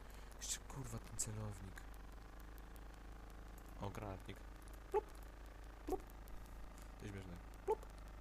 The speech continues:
lol, serio? To nie, to nie, to nie był mój granatnik, na pewno nie. lol. To ma taką siłę.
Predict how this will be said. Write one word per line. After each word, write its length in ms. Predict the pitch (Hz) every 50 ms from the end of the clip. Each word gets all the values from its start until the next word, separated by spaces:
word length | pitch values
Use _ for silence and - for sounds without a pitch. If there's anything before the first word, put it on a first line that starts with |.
| - - - - -
lol, 400 | 147 170 202 233 233 220 214 214 214
serio? 400 | - - - 175 165 151 147 147 156 -
To 60 | - -
nie, 260 | 131 131 113 104 98
to 80 | 104
nie, 140 | 104 113 117
to 140 | 117 - 113
nie 120 | 117 117
był 140 | 113 113 107
mój 120 | 90 90 87
granatnik, 440 | 87 90 87 90 90 - 90 95
na 60 | 104 104
pewno 260 | - 101 90 92 90
nie. 160 | 87 90 90 - - - - - - - - - - - - - - - - - - - - 98 98
lol. 460 | 101 101 101 101 101 101 101 98 95 - - - - - - - - - - - - - - - - - - - - -
To 80 | 104 104
ma 100 | 104 98
taką 260 | - 107 - 104 98
siłę. 380 | - - - 120 123 123 131